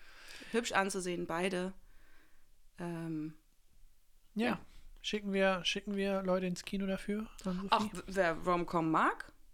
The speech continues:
Speaker 2: Dann
Speaker 1: so, da würd
Speaker 2: daran
Speaker 1: ich
Speaker 2: dann,
Speaker 1: sagen,
Speaker 2: ne?
Speaker 1: sowieso, definitiv, ist, äh, ist ein süßer Film. Wer jetzt eher so in einem anderen Segment unterwegs ist, der wird sich da jetzt nicht so abgeholt fühlen, was ja auch okay ist. Aber die Leute, die gerne romantische Komödien gucken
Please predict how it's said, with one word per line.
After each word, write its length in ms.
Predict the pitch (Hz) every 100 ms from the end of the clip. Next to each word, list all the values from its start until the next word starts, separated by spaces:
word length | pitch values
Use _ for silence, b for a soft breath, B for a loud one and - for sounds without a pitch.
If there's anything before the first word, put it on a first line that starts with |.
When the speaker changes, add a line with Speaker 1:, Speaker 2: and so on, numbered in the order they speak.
| - -
Speaker 2:
Dann 140 | - 139
Speaker 1:
so, 200 | 151 151
da 220 | 160 160
würd 0 |
Speaker 2:
daran 160 | 190 214
Speaker 1:
ich 60 |
Speaker 2:
dann, 220 | 208 143 135
Speaker 1:
sagen, 0 |
Speaker 2:
ne? 180 | 170
Speaker 1:
sowieso, 360 | 247 175 180 277
definitiv, 600 | 302 180 156 156 254 -
ist, 360 | - 165 - -
äh, 240 | - 170
ist 160 | 165 -
ein 80 | 180
süßer 260 | 180 185
Film. 280 | 175 214 294 349 - B B B B B B
Wer 200 | 175 190
jetzt 440 | 185 185 - - -
eher 240 | 185 190
so 380 | 180 180 175 170 - - - -
in 80 | 175
einem 60 |
anderen 180 | - 208
Segment 340 | 196 196 190 165
unterwegs 440 | 185 180 185 -
ist, 340 | 175 - -
der 180 | 165 170
wird 180 | 170 170
sich 140 | 165
da 120 | - 160
jetzt 160 | -
nicht 180 | 175 -
so 800 | - 208 262 285 294 302 302 285
abgeholt 380 | 247 - 262 254
fühlen, 320 | - 254 247
was 140 | 202 -
ja 60 |
auch 80 | 170
okay 240 | - - 277
ist. 320 | 240 - -
Aber 220 | 175 175
die 120 | 170 202
Leute, 200 | 233 196
die 100 | 185
gerne 180 | 175 170
romantische 320 | 170 165 -
Komödien 320 | 175 165 156
gucken 260 | 202 -